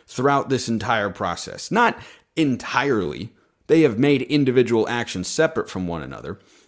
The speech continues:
but both of them financially stood to benefit from the Pac-twelve breaking apart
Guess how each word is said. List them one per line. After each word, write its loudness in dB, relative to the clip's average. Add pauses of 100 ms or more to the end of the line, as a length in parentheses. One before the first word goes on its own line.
(120)
but -2
both 4
of -2
them -4
financially 0 (120)
stood -4
to -4
benefit -4 (220)
from -4
the -2
Pac-twelve 0
breaking 2
apart -2